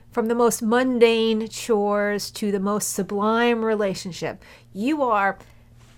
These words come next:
somewhere in a process of beginning or of being in the midst or learning something new. And the tarot can help you pinpoint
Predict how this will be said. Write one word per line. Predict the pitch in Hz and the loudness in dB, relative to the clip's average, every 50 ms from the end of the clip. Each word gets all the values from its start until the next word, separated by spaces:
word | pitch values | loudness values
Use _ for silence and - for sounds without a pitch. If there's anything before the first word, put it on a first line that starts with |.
| - - - | -20 -20 -20
somewhere | - - - - - - - - - - 285 320 339 370 359 302 247 208 196 170 156 143 - 123 - - - - - - - - | -14 -10 -8 -6 -4 -4 -6 -8 -8 -2 -2 0 0 0 -2 0 0 0 0 0 -4 -6 -8 -10 -12 -14 -16 -20 -20 -20 -10 -6
in | 220 214 220 214 214 214 202 208 214 208 214 - - | -2 -2 0 0 -2 -2 -2 -2 -4 -4 -6 -8 -6
a | 196 202 208 202 202 202 196 190 185 - - - - - _ _ - _ | -6 -4 -2 -2 -2 -2 -2 -4 -4 -6 -12 -20 -20 -20 _ _ -20 _
process | - - - 226 226 226 208 208 190 - - - - - - - - - - - - - | -18 -12 -6 0 4 4 4 4 4 0 -2 -6 -8 -8 -6 -6 -6 -6 -6 -8 -6 -4
of | 190 190 185 185 185 - - | -2 -2 -2 -2 -4 -10 -10
beginning | - 214 190 170 - 269 262 262 269 269 262 254 254 254 254 247 240 - - - - - | -6 -6 -6 -4 -2 -2 0 2 2 2 2 0 0 -4 -4 -6 -8 -10 -18 -20 -10 -6
or | 175 180 190 180 175 170 160 | -2 0 2 4 4 2 2
of | - 175 175 175 165 170 - - | 2 0 -2 -2 -4 -6 -6 -2
being | 233 254 262 254 240 | 0 2 2 4 4
in | 247 226 226 | 2 2 2
the | 214 | 2
midst | 214 220 226 220 220 226 - - - - - - - - - - | 2 4 4 4 2 2 -2 -4 -4 -6 -10 -14 -16 -20 -12 -4
or | 185 180 190 180 175 170 175 - - - | 0 0 2 2 0 -2 -4 -12 -20 -8
learning | - 202 196 220 233 233 226 233 233 220 | -2 0 2 4 4 4 4 2 0 0
something | - - 214 208 196 - - 190 180 175 160 147 | -2 -4 -4 -4 -6 -6 -6 -8 -6 -6 -8 -10
new. | 147 143 - - - - - - - - - - - | -12 -12 -14 -16 -18 -20 -20 -20 -20 -20 -20 -10 -8
And | 190 196 208 | -6 -4 -4
the | 226 | -4
tarot | 220 - - - 370 381 320 277 247 240 233 | -6 -6 -8 -6 -2 4 6 6 8 6 6
can | - 233 220 | 4 -2 -4
help | 190 - - 254 262 254 262 262 - | -4 -4 -2 2 2 2 2 0 -4
you | 226 208 214 220 220 220 214 208 202 - - - - - - | -6 -6 -4 -2 -2 0 0 -2 -2 -6 -12 -20 -20 -20 -18
pinpoint | - - - 294 349 359 392 359 - - - 240 214 208 185 175 170 170 - | -18 -10 -4 -4 -2 -2 -2 -4 -4 -2 0 0 0 0 0 -4 -6 -10 -12